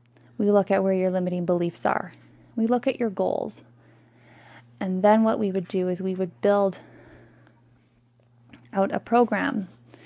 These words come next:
where you and I would work through those limiting beliefs, and we would reframe them so that you can go about living your most inspired life.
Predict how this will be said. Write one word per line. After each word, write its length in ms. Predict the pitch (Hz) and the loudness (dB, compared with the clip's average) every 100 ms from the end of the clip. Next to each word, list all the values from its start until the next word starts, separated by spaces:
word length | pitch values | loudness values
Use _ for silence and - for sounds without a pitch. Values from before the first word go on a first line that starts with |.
| - - - - | -20 -20 -20 -6
where 120 | 214 | 0
you 240 | 202 202 220 | 0 2 0
and 120 | 214 | 0
I 140 | 185 | -4
would 140 | 185 185 | -6 -8
work 240 | 190 - | -8 -8
through 180 | - 202 | -6 -2
those 220 | 202 190 | -2 -2
limiting 360 | 190 180 175 170 | -6 -6 -6 -8
beliefs, 580 | 180 - - - - - _ _ | -8 -8 -10 -12 -14 -16 _ _
and 140 | 214 196 | -6 -4
we 120 | 196 | -4
would 200 | 190 202 | -4 -2
reframe 600 | 208 190 - 202 202 208 | -4 -6 -8 -6 -4 -2
them 320 | 185 - 180 - _ _ _ _ _ _ _ _ _ _ _ _ _ _ _ _ _ _ _ | -4 -8 -12 -14 _ _ _ _ _ _ _ _ _ _ _ _ _ _ _ _ _ _ _
so 240 | - - 196 | -10 -6 -4
that 180 | 185 - | -4 -6
you 480 | 208 208 180 185 - _ | -4 -4 -4 -8 -16 _
can 160 | - 196 | -10 -4
go 160 | 196 | -4
about 260 | 180 175 - | -2 -6 -6
living 380 | 190 175 185 170 _ _ _ _ _ _ _ - | -8 -8 -12 -14 _ _ _ _ _ _ _ -10
your 140 | 202 | -8
most 360 | 196 180 - - | -6 -8 -12 -12
inspired 560 | 196 - 196 180 135 156 | -12 -6 -6 -6 -6 -6
life. 420 | 175 - - | -6 -6 -10